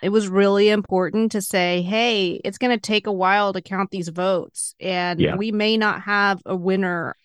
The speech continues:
Speaker 1: you know, to, to create a counter narrative. This is <laughs> kind of, like, what you need to do because
Speaker 2: Right.
Speaker 1: as he was saying, like, and he was basically telegraphing that he was gonna claim victory.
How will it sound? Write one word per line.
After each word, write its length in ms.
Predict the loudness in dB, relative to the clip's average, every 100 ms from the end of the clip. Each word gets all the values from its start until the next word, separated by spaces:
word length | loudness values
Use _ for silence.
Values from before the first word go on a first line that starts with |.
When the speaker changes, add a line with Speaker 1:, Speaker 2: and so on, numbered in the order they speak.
| _ -2
Speaker 1:
you 120 | 0
know, 80 | 2
to, 200 | 0 2
to 100 | 2
create 300 | 6 6 6
a 40 |
counter 340 | 2 0 2
narrative. 440 | 2 -2 -6 -8 -4
This 120 | -2
is 100 | -2
<laughs> 120 | 0 2
kind 140 | 2
of, 120 | 0
like, 180 | -6 -4
what 180 | -6 -6
you 140 | -4
need 220 | -2 -4 -6
to 60 |
do 380 | -8 -6 -4 -4
because 220 | -4 0
Speaker 2:
Right. 200 | 2 4 2
Speaker 1:
as 80 |
he 100 | -2
was 200 | -2 -2
saying, 440 | 2 4 4 2 0
like, 300 | -4 -6 0
and 140 | 4
he 80 | 6
was 100 | 6
basically 400 | 4 0 0 -2
telegraphing 680 | 0 -2 0 -2 -4 -2 -4
that 80 | -4
he 140 | -4
was 100 | -6
gonna 240 | -2 0 0
claim 300 | 0 2 2
victory. 520 | 0 -2 -2 -2